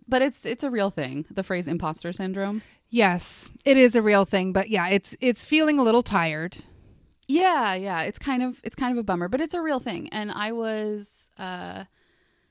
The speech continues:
Speaker 1: I think when we were first looking at recording this episode, I don't do well with, um, summarizing things. So I just look up, um, definitions. It's, like, the only
Speaker 2: Smart.
Speaker 1: way.
Speaker 2: I like it.
Speaker 1: <laughs>
Speaker 2: It's good.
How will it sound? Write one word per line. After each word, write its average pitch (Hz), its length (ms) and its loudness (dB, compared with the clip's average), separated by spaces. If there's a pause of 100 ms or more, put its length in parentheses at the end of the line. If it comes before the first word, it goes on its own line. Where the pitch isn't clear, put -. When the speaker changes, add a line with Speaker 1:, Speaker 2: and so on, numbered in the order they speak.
(560)
Speaker 1:
I 226 60 -6
think 269 180 -6
when 269 120 -2
we 233 60 -6
were 208 80 -8
first - 280 -12
looking 196 300 -8
at - 180 -8
recording 180 400 -10
this 165 200 -8
episode, 160 760 -8
I 170 400 -6
don't 170 260 -4
do 170 160 -10
well 156 300 -6
with, 160 420 -10
um, 156 400 -8
summarizing 185 580 -4
things. 233 320 -4
So 185 120 -6
I 170 140 -2
just 170 180 -10
look 156 180 -8
up, 156 260 -10 (100)
um, 156 480 -10 (360)
definitions. 180 760 -4 (600)
It's, - 80 -14
like, 190 140 0
the 180 120 0
only 185 180 2 (100)
Speaker 2:
Smart. - 180 4
Speaker 1:
way. 247 100 10
Speaker 2:
I 226 80 6
like 208 280 4
it. 302 260 4
Speaker 1:
<laughs> 320 60 0 (300)
Speaker 2:
It's 233 200 -2
good. 277 400 6